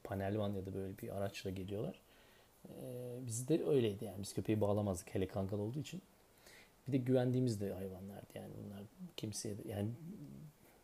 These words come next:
bir zarar, bir tehlikesi olmadığını bildiğimiz hayvan olduğu için gezerlerdi rahat. Ee, köpek,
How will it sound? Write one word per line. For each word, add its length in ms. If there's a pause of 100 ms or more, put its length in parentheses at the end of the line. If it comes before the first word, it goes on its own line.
(140)
bir 60
zarar, 440
bir 60
tehlikesi 420
olmadığını 500
bildiğimiz 460
hayvan 260
olduğu 200
için 220 (140)
gezerlerdi 680
rahat. 220 (1000)
Ee, 40 (1300)
köpek, 240